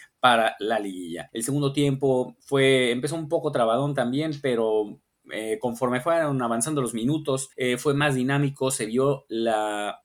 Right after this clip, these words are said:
imperiosa necesidad de Juárez de, pues, despedirse del torneo con, pues, intentando por lo menos empatar contra uno de los equipos fuertes de la temporada,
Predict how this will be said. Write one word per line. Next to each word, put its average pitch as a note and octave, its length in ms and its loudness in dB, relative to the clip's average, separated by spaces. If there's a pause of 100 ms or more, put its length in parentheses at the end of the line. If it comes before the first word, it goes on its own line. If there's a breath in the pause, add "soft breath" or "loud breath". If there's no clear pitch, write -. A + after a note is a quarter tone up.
imperiosa D3 920 0
necesidad B2+ 720 0 (100)
de G#2 720 0
Juárez B2 520 2
de, G2+ 300 -2
pues, G#2+ 200 -4
despedirse B2 520 -2
del G#2+ 200 0
torneo A2+ 440 -2
con, G2 480 -8
pues, G#2+ 140 -6
intentando A2 420 -4
por G2+ 120 -6
lo G#2 80 -4
menos A#2+ 180 -4
empatar A#2 400 -2
contra A#2 220 -4
uno B2 140 -2
de G#2 40 -6
los F#2+ 140 -10
equipos G2+ 260 -14
fuertes A#2 460 -4
de F2 80 -6
la E2 240 -8
temporada, C3+ 640 0